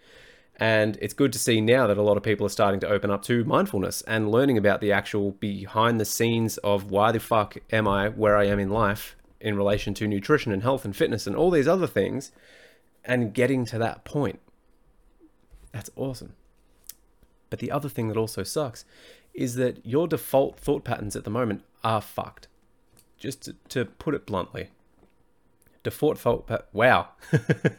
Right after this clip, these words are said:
<laughs> Default thought patterns. Default thought patterns are the reason that you're in the ex-, extravagant area that you are in at the moment. Don't know where the fuck that came from, but anyway.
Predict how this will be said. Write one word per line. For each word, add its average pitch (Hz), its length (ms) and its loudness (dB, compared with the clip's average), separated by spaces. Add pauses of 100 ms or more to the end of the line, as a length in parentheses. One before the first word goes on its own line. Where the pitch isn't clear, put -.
(140)
<laughs> - 840 -8
Default 156 340 2
thought - 440 0
patterns. 107 480 -6 (420)
Default 294 300 2
thought 208 340 4
patterns 175 340 2
are 156 100 4
the 147 100 4
reason 180 300 2
that - 180 -4
you're 151 100 6
in 160 140 2
the 135 240 2
ex-, - 200 -10
extravagant 151 720 -2 (200)
area 156 340 4
that 131 160 -2
you 127 100 0
are 131 180 4
in 131 120 0
at 127 100 -4
the 120 60 -2
moment. 123 340 -4 (1200)
Don't 135 120 -4
know 120 40 2
where 107 100 6
the 95 60 4
fuck - 300 0
that 143 160 6
came 101 200 4
from, 107 220 0
but 127 140 6
anyway. 127 340 6